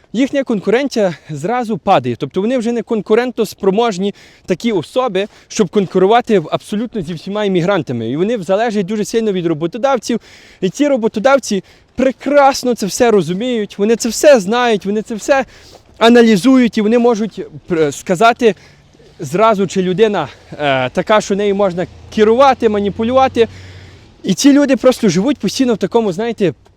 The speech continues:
гнітючому, е, е, стані. Бо з одного боку і неможливо нікуди вернутися, і з другого боку вже ці всі кредити, і ніби все добре, хата, гарно, все, машина,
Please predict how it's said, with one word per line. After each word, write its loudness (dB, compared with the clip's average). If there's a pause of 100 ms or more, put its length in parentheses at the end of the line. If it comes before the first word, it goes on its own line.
гнітючому, -2 (140)
е, -4 (120)
е, -2
стані. 0 (380)
Бо 4
з -2
одного -2
боку -2
і 0
неможливо 2
нікуди 0
вернутися, -2 (380)
і 0
з -2
другого 4
боку 0
вже -2
ці -10
всі -8
кредити, -6
і -4
ніби -2
все -6
добре, -2
хата, -2
гарно, 0
все, -2
машина, -4